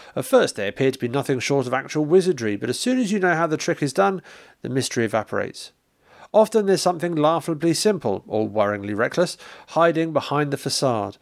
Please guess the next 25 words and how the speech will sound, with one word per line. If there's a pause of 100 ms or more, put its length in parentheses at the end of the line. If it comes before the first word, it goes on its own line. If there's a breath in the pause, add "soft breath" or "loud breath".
(680 loud breath)
There
will
be
times (320 soft breath)
when
we
have
to
hand
over
control
to
the
unknown, (340 loud breath)
even
while
knowing
that
the
algorithm
is
capable
of
making
mistakes.